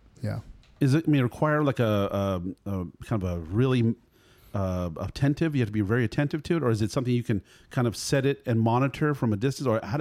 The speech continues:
Speaker 2: how does the, how does that work? Is it really laborsome?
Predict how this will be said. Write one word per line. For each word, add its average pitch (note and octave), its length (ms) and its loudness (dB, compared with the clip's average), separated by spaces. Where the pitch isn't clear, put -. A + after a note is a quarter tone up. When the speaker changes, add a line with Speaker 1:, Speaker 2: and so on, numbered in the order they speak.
Speaker 2:
how A#2+ 140 -4
does B2 200 -6
the, A2+ 180 -2
how C3+ 100 -4
does C#3+ 100 2
that C#3 120 2
work? A2+ 100 2
Is A2 120 2
it B2 80 0
really D3 320 2
laborsome? D#3 540 0